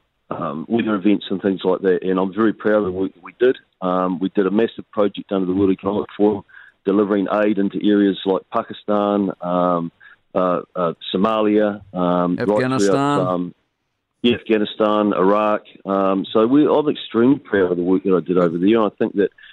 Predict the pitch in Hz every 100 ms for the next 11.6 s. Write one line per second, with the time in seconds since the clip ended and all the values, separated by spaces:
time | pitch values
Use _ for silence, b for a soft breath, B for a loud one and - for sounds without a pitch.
0 | _ - - 110 127 143 - 120 98 -
1 | 131 131 - 98 92 - 101 95 92 87
2 | - 135 - 104 95 - _ _ _ 120
3 | 95 110 92 107 98 101 95 - - 95
4 | 92 87 101 127 143 - _ 95 98 95
5 | 98 - 104 101 92 101 101 101 95 104
6 | - - - - 123 110 127 110 - B
7 | _ _ _ 98 98 107 - 113 87 110
8 | 98 101 117 117 - - 95 - 92 -
9 | - - 113 110 104 95 117 104 104 117
10 | 113 113 - 113 143 143 143 90 90 82
11 | 92 - - - 80 98